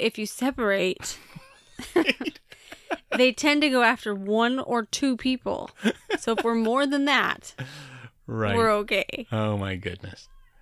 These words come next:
Speaker 2: All right. So let's talk about this last week. Um, couple of
Speaker 1: Like, leading up
Speaker 2: interesting
Speaker 1: to our weekend?
Speaker 2: Yeah, yeah. I mean, just a couple of interesting highlights. Uh, you got sick.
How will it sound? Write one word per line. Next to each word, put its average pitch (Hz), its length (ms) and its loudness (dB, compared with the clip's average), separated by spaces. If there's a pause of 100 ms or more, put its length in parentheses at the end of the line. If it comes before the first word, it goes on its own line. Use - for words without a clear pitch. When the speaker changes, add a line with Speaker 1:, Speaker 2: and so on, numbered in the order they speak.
(680)
Speaker 2:
All 127 140 4
right. 98 240 0 (500)
So 104 380 0 (180)
let's 135 300 0
talk 156 260 -4
about 113 240 0
this 101 200 -4
last 90 340 -4
week. - 420 -10 (100)
Um, 95 680 -2 (440)
couple 160 320 -2
of 123 160 0 (200)
Speaker 1:
Like, 208 140 -2
leading 226 440 2
up 220 120 2
Speaker 2:
interesting - 180 -2
Speaker 1:
to - 40 0
our 214 140 2
weekend? 302 400 -2 (140)
Speaker 2:
Yeah, 156 340 0
yeah. 131 180 0
I 104 40 -2
mean, 117 60 -4
just 143 100 -6
a - 20 -8
couple 196 160 2
of 107 60 -4
interesting 120 340 -4
highlights. 98 640 -4
Uh, 101 360 -2
you 110 120 -4
got 123 220 -4
sick. - 540 -4